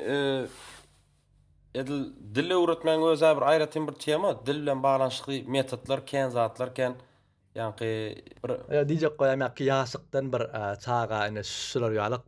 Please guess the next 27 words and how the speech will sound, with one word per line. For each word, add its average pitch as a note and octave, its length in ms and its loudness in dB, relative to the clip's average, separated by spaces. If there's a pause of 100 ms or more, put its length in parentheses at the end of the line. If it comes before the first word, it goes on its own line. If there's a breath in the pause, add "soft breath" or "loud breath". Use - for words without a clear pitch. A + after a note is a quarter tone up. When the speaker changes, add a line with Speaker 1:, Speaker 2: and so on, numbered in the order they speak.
(1400)
Speaker 2:
bir F#2+ 160 -6
gowy B2+ 300 2
gürleýär-da C3 500 -2 (420)
Speaker 1:
indi. D#3 200 -2
Meň F3 240 2 (140)
edil F3 200 -4 (400)
oglumda D3 760 4
bolan E3 280 6
zaty C3 280 6
aýdaýyn B2+ 360 0
men. F3+ 260 2
Üç - 220 -6
ýaşyna F3+ 340 4
çenlä F#3 400 2 (140)
hiç - 400 -6 (540)
türkmen D#3+ 520 0
dilinden E3+ 260 2
başga E3 240 2
dil E3 180 -8
gürlemedik. A#2 440 0 (1000)
Üç - 180 -12
ýaşyndan-da D#3 520 4
birazjyk A#2+ 320 4
dil C3+ 120 2
açyp - 200 -2
başlady-da, A2+ 540 -2
birazjyk C3 400 4